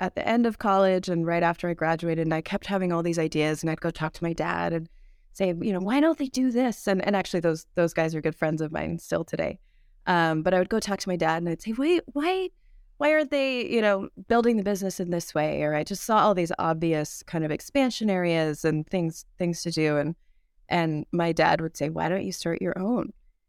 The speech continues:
And I was like, "Well, that seems like a lot of work. I should probably work for another one for a long time before I learn the business and really know how to do this." And he was like,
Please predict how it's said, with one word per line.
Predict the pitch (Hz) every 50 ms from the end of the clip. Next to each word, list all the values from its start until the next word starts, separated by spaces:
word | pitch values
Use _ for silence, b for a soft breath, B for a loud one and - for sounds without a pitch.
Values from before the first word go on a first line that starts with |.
| _ - -
And | 185 190 180 180 175 170
I | 170 170
was | 175 -
like, | 190 180 -
"Well, | 285 320 294 294 269
that | 247 233 240 233 -
seems | - - - - 151 160 170
like | 156 147
a | 156
lot | 160 - 160
of | 165 165
work. | 190 285 339 339 330 - -
I | 233
should | 233 - 220 -
probably | - 220 190 190 196 185 185
work | 175 160 160 165 -
for | - - 165
another | 160 190 233 269 269 262
one | 247 233 226 226 214
for | - 226
a | 220 214
long | 208 202 202 202
time | 196 208 208 202 196 190 196 190
before | 185 180 - 175 170
I | 170
learn | 165 160 165 160 160 160
the | 165
business | 165 247 262 247 - 254 240 226 208 - -
and | 196 196
really | 269 302 294 277 254
know | 220 208 208 202
how | 190 185 180
to | 175 170
do | 175 190
this." | 185 165 151 151 -
And | - 170
he | 170
was | 202 196
like, | 202 180 -